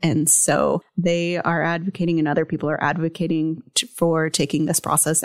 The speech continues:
out of the hands of politicians entirely. Uh, there is a proposed constitutional amendment that's working towards the twenty twenty-four ballot that would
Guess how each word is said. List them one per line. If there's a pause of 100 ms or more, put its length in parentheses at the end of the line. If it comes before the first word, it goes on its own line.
out
of
the
hands
of
politicians
entirely. (460)
Uh,
there
is
a
proposed
constitutional
amendment
that's
working
towards
the
twenty
twenty-four
ballot
that
would